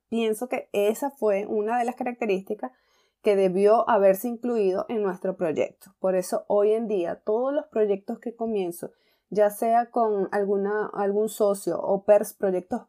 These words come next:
personales, debe ser algo en concreto que me guste y que me apasiona. Y es por eso que esa característica es la número uno que recomiendo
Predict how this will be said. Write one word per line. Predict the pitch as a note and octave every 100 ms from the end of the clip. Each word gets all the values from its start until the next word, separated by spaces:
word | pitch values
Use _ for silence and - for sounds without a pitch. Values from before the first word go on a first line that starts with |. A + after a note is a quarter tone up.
| _
personales, | F#3+ G#3+ - A3+ G#3+ D#3+ E3 G3 - _ _ _ _
debe | G3 A3+ B3 B3+ C#4 -
ser | - - A3 G#3 -
algo | G#3+ G3 G3+ G3+
en | G#3
concreto | G3+ G3+ G#3+ A#3 C4
que | C4
me | G#3+ E3+
guste | A3 B3 - C4
y | A3
que | G#3+
me | F#3+
apasiona. | F3+ F#3 - F#3 D#3 -
Y | -
es | G3
por | G3 B3
eso | B3 C4+
que | B3
esa | B3+
característica | B3 B3 A#3+ A3+ G3 G3 G3+ G#3
es |
la | G#3+ G#3
número | G#3 A3+ A#3 C4 B3+
uno | G#3 G3 F#3+
que | G#3+
recomiendo | A3+ A#3+ A#3+ F#3+ F3+ G3